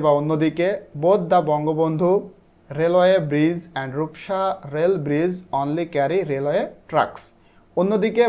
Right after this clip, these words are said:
বঙ্গবন্ধু রেলওয়ে ব্রিজ এবং রূপসা রেল ব্রিজ শুধু তারা ক্যারি করে,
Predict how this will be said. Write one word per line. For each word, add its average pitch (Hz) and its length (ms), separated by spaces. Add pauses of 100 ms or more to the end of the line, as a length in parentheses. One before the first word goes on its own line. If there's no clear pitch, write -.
(100)
বঙ্গবন্ধু 165 560 (160)
রেলওয়ে 151 280 (100)
ব্রিজ 160 300 (160)
এবং 139 140 (120)
রূপসা 160 380 (160)
রেল 180 160 (100)
ব্রিজ 165 300 (680)
শুধু 196 300
তারা 208 180 (520)
ক্যারি 175 280
করে, 165 140